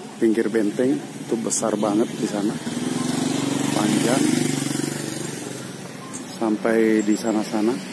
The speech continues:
itu, di ujung sana masih panjang lagi ke sana.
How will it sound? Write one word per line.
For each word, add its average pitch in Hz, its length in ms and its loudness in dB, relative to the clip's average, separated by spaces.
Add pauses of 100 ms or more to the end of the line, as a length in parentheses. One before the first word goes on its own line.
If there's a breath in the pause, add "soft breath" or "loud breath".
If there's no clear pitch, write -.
(100)
itu, 139 180 0 (920)
di 120 80 6
ujung 107 320 4
sana 123 240 2
masih 143 460 4
panjang 135 440 6
lagi 127 240 8
ke 117 120 4
sana. 113 240 6